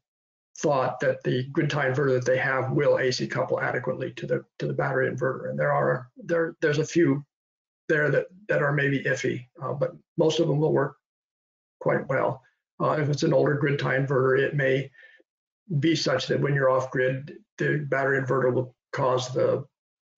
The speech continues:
the grid tie inverter to turn on and off rather than back off on power. But that's really not a major deal. You still get your backup power, you still get some solar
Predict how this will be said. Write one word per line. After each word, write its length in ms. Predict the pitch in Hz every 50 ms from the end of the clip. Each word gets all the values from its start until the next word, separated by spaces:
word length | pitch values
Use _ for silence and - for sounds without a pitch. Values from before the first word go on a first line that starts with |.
| - - -
the 100 | 156 175
grid 200 | 143 151 143 135
tie 180 | 147 143 131
inverter 300 | 127 131 139 127 127 120
to 80 | 127 -
turn 220 | - - - -
on 180 | 123 127 131 127
and 80 | 123
off 260 | 127 127 131 127 127 -
rather 260 | 127 120 123 - -
than 200 | - - - -
back 300 | 123 123 123 123 113 120
off 280 | 120 117 113 113 - -
on 180 | 127 127 123
power. 340 | 123 - - - - - - -
But 140 | - 127
that's 320 | - 143 131 - - - - _ _ _ _ _ _ _ _ _ _ 170
really 180 | 175 170 160
not 200 | 156 135 131 127
a 80 | 131 135
major 320 | 139 127 131 123 123 117
deal. 440 | - - 127 123 127 120 123 131 -
You 100 | 147 151
still 260 | 147 - - 170 151 139
get 160 | 143 135 139
your 100 | 147 -
backup 320 | 135 135 131 131 - -
power, 280 | - - 139 135 131 131
you 100 | 135 127
still 180 | - - 120
get 200 | 117 120 110 -
some 120 | - - -
solar 360 | - - 117 117 - - -